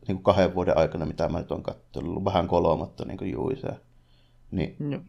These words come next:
Speaker 1: tosi paljon kehittynyt. Kaksi vuotta sitten olisin melkein sanonut, että se oli New Japanin ehkä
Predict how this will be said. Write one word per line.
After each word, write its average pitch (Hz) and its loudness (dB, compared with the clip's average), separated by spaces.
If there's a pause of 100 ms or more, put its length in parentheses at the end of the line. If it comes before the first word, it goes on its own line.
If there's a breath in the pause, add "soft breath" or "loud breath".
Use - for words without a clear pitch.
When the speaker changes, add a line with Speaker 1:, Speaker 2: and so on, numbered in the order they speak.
Speaker 1:
tosi 101 6
paljon 92 4
kehittynyt. 87 -4 (1200)
Kaksi 117 4
vuotta 101 2
sitten - 0
olisin 101 4
melkein 98 2
sanonut, 95 2
että 92 -2
se 92 0
oli 95 6
New 98 2
Japanin 90 2
ehkä - -6